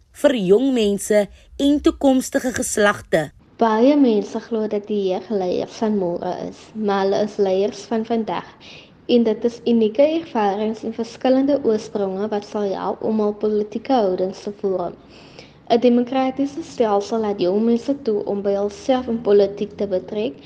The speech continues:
Speaker 2: wat lei tot 'n burgerlike betrokkenheid wat verder gaan as 'n politieke verbintenis. Die insluiting van jong mense en die jeug by die politieke proses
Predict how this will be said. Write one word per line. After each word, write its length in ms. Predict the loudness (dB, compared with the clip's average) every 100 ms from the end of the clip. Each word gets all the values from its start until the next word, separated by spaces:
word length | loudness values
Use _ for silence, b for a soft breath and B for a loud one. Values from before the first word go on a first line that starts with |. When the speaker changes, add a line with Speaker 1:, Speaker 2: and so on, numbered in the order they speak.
| B B B
Speaker 2:
wat 140 | 0 4
lei 240 | 6 4
tot 180 | 2 0
'n 120 | 0
burgerlike 800 | 0 -4 -4 -4 -4 -4 -6 -8 -8 -2
betrokkenheid 600 | -2 0 -2 0 0 0
wat 120 | -4
verder 480 | 2 4 6 4 -2
gaan 320 | -2 -8 -8 -8
as 260 | -8 -8 -12 -20 _ _
'n 120 | -8 2
politieke 520 | 2 2 -2 -6 -2
verbintenis. 720 | -2 0 -2 -6 -10 -12 -14 -18 B B B B B -2
Die 120 | 0
insluiting 600 | 2 2 2 0 0 2
van 180 | 4 4
jong 240 | 2 2
mense 420 | 0 -2 -4 -8
en 220 | -4 -2
die 240 | 0 0 0
jeug 240 | -2 -4
by 120 | 0
die 100 | 0
politieke 580 | 2 0 0 -2 -2 -2
proses 600 | -2 -4 -4 -2 -2 -4